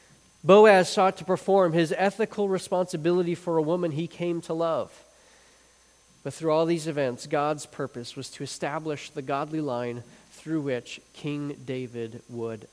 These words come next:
come. As we've discussed at different points, this book is a, is a polemic to help establish the legitimacy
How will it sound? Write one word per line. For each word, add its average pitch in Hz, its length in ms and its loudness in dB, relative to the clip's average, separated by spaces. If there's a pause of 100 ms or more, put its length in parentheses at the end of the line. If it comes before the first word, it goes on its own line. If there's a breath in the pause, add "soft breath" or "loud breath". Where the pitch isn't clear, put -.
come. 98 380 -14 (1400 soft breath)
As 147 140 -8
we've 160 160 -2
discussed 190 440 0
at 165 80 -4
different 160 300 -6
points, 202 340 0
this 170 200 -2
book 165 320 -4
is 175 220 0
a, 147 160 -2 (400 loud breath)
is 147 140 -2
a 151 60 0
polemic 170 800 0
to 180 100 -6
help 175 200 -2
establish 208 580 -2
the 180 80 -6
legitimacy 208 920 0